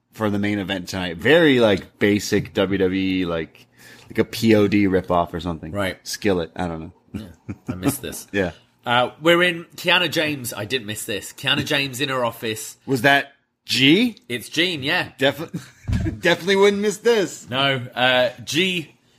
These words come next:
Speaker 2: sends in Fallon, who's there to, to talk to Kiana and try to make good. And, uh, Fallon's like, "Huh,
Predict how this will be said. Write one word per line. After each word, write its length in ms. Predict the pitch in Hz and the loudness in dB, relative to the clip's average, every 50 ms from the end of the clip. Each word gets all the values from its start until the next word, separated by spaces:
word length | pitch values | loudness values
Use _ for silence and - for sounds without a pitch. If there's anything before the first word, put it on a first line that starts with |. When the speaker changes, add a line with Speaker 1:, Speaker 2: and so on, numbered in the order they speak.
| _ | _
Speaker 2:
sends 580 | _ - - - - 185 180 175 165 151 123 139 | _ -4 -2 0 2 2 2 0 -2 -2 -2 -2
in 140 | 156 143 127 | -2 -2 -4
Fallon, 580 | - - 147 156 180 190 170 127 104 92 - - - - | -6 -4 0 0 0 0 0 -2 -6 -8 -12 -16 -14 -10
who's 200 | 120 110 101 98 | -8 -8 -4 0
there 200 | 127 123 120 117 | 0 2 2 0
to, 360 | - - 127 117 113 110 - - _ _ _ _ _ _ _ _ _ _ | 0 0 0 2 2 0 -2 -8 _ _ _ _ _ _ _ _ _ _
to 240 | - 131 120 117 101 | -4 -2 -2 -2 -2
talk 400 | - - - 196 214 208 208 - - | -2 0 2 4 2 2 0 -4 -4
to 340 | - 135 110 98 90 87 - _ _ _ _ _ _ _ - - | 0 0 2 0 0 -2 -6 _ _ _ _ _ _ _ -18 -10
Kiana 340 | - - 120 98 90 87 87 | -6 -4 -2 -2 -2 -4 -6
and 80 | 87 85 | -8 -8
try 200 | - 127 120 120 | 0 0 2 2
to 40 | 123 | 2
make 280 | 113 104 98 - - | 0 -2 -4 -4 -2
good. 320 | - 143 139 110 - - - - _ _ _ _ _ _ _ _ _ _ - - - | 0 0 0 0 -2 -4 -12 -20 _ _ _ _ _ _ _ _ _ _ -20 -10 -2
And, 520 | 123 123 123 123 123 120 127 123 117 - 101 101 - _ _ _ _ _ _ _ _ _ _ - | 0 2 4 4 2 2 -2 -4 -6 -10 -12 -14 -18 _ _ _ _ _ _ _ _ _ _ 0
uh, 180 | 135 127 131 123 | 2 2 2 2
Fallon's 340 | 127 151 143 139 139 135 - | 2 0 0 0 0 -2 -2
like, 140 | 147 - | -4 -2
"Huh, 280 | - 214 269 226 156 | 0 2 2 2 0